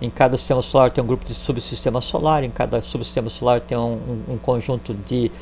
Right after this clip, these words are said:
globos, planetas, rondas que vão acontecer. Então, é toda uma hierarquia que se conta as centenas de milhares de núcleos de, de evolução acontecendo, é,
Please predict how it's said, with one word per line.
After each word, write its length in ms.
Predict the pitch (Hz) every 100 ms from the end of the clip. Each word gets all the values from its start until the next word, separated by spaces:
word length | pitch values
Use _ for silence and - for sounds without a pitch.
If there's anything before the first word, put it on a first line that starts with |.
| - -
globos, 400 | 120 131 127 -
planetas, 560 | - 110 127 - 98 104
rondas 280 | 127 117 -
que 80 | 101
vão 120 | 120
acontecer. 300 | 131 - 156
Então, 240 | - 170 - -
é 60 | 151
toda 300 | - 208 208
uma 160 | 185 180
hierarquia 640 | 170 165 151 - - 185
que 120 | -
se 100 | - 160
conta 440 | - 165 160 143 - -
as 140 | 147
centenas 540 | - 156 135 165 170 127
de 120 | 143
milhares 580 | 139 127 131 143 147 131
de 100 | 135
núcleos 460 | 120 143 - 123 117
de, 260 | 127 127 113
de 220 | 123 123
evolução 640 | 120 117 110 - 131 123
acontecendo, 840 | 123 - 113 127 - 123 120 110 104
é, 440 | 120 113 107 104